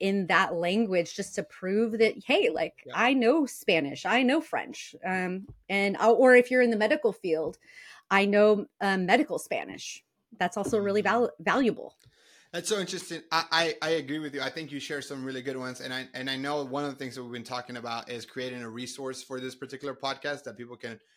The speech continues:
Speaker 2: attach, uh, can, can see this information that a lot of it you put together in this, in this Google Doc that we, we kinda were reviewing together before we get started, which is awesome. To me, I think there's three steps to this, and it, it goes along with a lot of what you're sharing. I think number one,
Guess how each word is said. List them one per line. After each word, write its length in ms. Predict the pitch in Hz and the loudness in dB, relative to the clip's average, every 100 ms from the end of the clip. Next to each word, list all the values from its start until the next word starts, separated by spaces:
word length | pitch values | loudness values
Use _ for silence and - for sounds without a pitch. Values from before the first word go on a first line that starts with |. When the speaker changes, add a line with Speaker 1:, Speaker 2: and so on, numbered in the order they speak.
| _ - | _ -18
Speaker 2:
attach, 500 | - 123 127 131 - 123 | -10 -6 -6 -6 -12 -10
uh, 280 | 117 110 110 | -8 -10 -10
can, 240 | 135 117 - | -10 -12 -12
can 160 | 123 113 | -14 -14
see 240 | - 127 | -12 -12
this 180 | 123 120 | -12 -12
information 460 | 123 120 120 120 | -12 -12 -12 -10
that 200 | 120 113 - _ _ - - | -10 -10 -12 _ _ -20 -6
a 80 | 147 | 0
lot 160 | 160 170 | 2 2
of 60 | |
it 100 | 143 | 0
you 100 | 135 | -4
put 200 | 139 156 | -8 -10
together 340 | 131 127 127 127 | -8 -6 -4 -6
in 140 | 120 | -8
this, 180 | 117 - | -10 -12
in 160 | 117 | -12
this 160 | 113 101 | -12 -14
Google 240 | - 123 117 | -14 -12 -12
Doc 220 | 113 113 | -12 -14
that 80 | 110 | -14
we, 100 | 110 | -16
we 200 | 113 113 | -20 -20
kinda 160 | - 117 | -16 -12
were 140 | 110 | -12
reviewing 380 | 110 107 117 117 | -12 -14 -14 -14
together 240 | 110 110 | -14 -16
before 260 | 110 107 110 | -16 -16 -16
we 60 | 107 | -14
get 100 | 104 | -14
started, 240 | 113 113 | -12 -12
which 140 | 110 | -12
is 100 | 113 113 | -12 -8
awesome. 380 | 131 127 117 117 _ _ _ _ | -8 -8 -12 -16 _ _ _ _
To 120 | - 180 | -6 -4
me, 460 | 208 240 208 170 - - | -2 -2 -2 -6 -10 -8
I 60 | |
think 140 | 170 214 | -4 -2
there's 200 | 185 - | -2 -4
three 140 | 175 | -6
steps 360 | - 147 - - | -6 -6 -8 -12
to 60 | |
this, 340 | 123 120 120 - | -10 -10 -12 -10
and 340 | 135 139 131 127 | -6 -6 -6 -10
it, 120 | 131 - | -10 -4
it 320 | 135 147 127 | -4 -4 -4
goes 140 | 151 | -2
along 300 | 151 143 143 | 0 -2 -2
with 100 | 139 | -4
a 60 | 123 | -4
lot 240 | 123 120 | -6 -6
of 80 | 123 | -6
what 160 | 120 107 | -6 -8
you're 160 | 117 | -8
sharing. 280 | 113 123 120 | -10 -8 -8
I 60 | 123 | -8
think 160 | 170 | -6
number 260 | 160 175 165 | -4 -2 -2
one, 460 | 143 156 156 143 | -2 -2 -2 -6